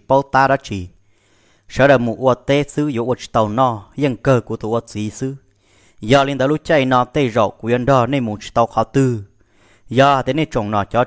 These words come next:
chứ yên chia xe, thế yên ba xe toàn rộng của xứ. Chế thọ muốn dùa trò plau lũ lì tần đê non gì ó.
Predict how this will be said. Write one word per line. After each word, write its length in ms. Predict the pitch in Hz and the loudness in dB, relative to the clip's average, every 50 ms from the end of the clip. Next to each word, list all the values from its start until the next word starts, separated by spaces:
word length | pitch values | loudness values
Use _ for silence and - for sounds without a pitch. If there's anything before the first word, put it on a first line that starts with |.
| - | -2
chứ 200 | - 117 127 131 | -2 -2 -2 0
yên 220 | 131 147 160 139 127 | 0 0 -2 -2 -2
chia 280 | - - 131 123 120 | -4 -2 0 0 0
xe, 420 | 113 - - 139 143 147 143 143 147 - _ _ | 0 -2 -2 -2 0 0 -2 -4 -8 -14 _ _
thế 120 | - - 143 | -2 0 2
yên 220 | 151 147 131 120 | 2 2 2 2
ba 160 | 147 151 131 | 2 2 2
xe 220 | 113 - - 147 147 | 0 0 -2 -2 -2
toàn 320 | - - 110 107 101 101 | 0 0 0 0 0 -2
rộng 180 | 98 101 104 110 | -6 -8 -8 -8
của 180 | - 107 107 | -8 -10 -10
xứ. 300 | 107 - - 135 147 151 147 - _ _ _ _ _ _ _ _ _ _ _ _ | -6 -4 -4 -4 -4 -4 -8 -14 _ _ _ _ _ _ _ _ _ _ _ _
Chế 140 | - 123 120 - - | -2 0 0 0 2
thọ 160 | - 117 123 | 2 2 2
muốn 320 | 123 131 139 147 160 147 117 | 2 0 -2 -2 -2 -2 -2
dùa 200 | 120 117 113 113 - - | 2 2 2 2 0 -2
trò 120 | 117 117 | -2 -2
plau 340 | - _ - 175 180 185 185 | -2 _ 2 4 4 4 4
lũ 160 | 160 156 147 - | 2 0 -4 -4
lì 120 | 113 104 | -6 -6
tần 240 | - - 95 90 95 | -4 -6 -8 -6 -2
đê 160 | 117 135 123 | -2 -2 0
non 180 | 113 113 113 104 | -2 -2 -4 -4
gì 140 | 98 104 113 | -2 0 0
ó. 220 | 110 113 123 139 | 0 0 -2 -4